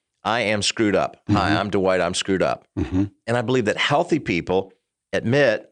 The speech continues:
Speaker 1: they have problems. They're screwed up,
Speaker 2: Mm-hmm.
Speaker 1: but I believe really healthy people do something about being screwed up. And then they share their story of, "Here's what helped us. Maybe it'll help you."
Speaker 2: Mm.
Speaker 1: You know, "I know you're going through that with your mom.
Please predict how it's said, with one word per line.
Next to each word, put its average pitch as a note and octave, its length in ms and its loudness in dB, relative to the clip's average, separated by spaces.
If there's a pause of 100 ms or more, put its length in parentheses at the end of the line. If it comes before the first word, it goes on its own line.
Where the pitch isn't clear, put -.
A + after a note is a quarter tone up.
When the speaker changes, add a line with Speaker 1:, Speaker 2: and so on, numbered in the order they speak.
(120)
Speaker 1:
they A#2 80 -6
have C3 120 -4
problems. C3 720 -4
They're F#2+ 80 -8
screwed D3+ 360 0
up, C3 400 2
Speaker 2:
Mm-hmm. F2 220 -6
Speaker 1:
but G2 120 -2
I A2 60 0
believe A2+ 240 0
really F#3+ 260 2
healthy G2+ 240 -2
people F#2+ 300 -6
do A#2 400 0
something E2+ 580 -4
about D2 500 -4
being D#2+ 200 -4
screwed D#2 340 -4
up. D#2+ 260 0 (360)
And G2+ 100 -4
then B2 100 0
they A#2 120 0
share A#2 320 0
their F#2+ 120 0
story A#2 440 -2
of, E2 80 -6
"Here's G2+ 260 -4
what G#2 140 0
helped G2+ 320 -4
us. G2 400 -2 (500)
Maybe A#2 400 0
it'll A2 140 2
help G#2 320 -2
you." F#2+ 300 0 (200)
Speaker 2:
Mm. F2 160 -6
Speaker 1:
You A#2 60 -2
know, B2+ 80 2
"I - 40 2
know B2 100 0
you're B2 120 2
going A2+ 220 0
through A2+ 200 -2
that G2 160 2
with F#2 200 -4
your F2+ 80 -2
mom. F#2+ 320 0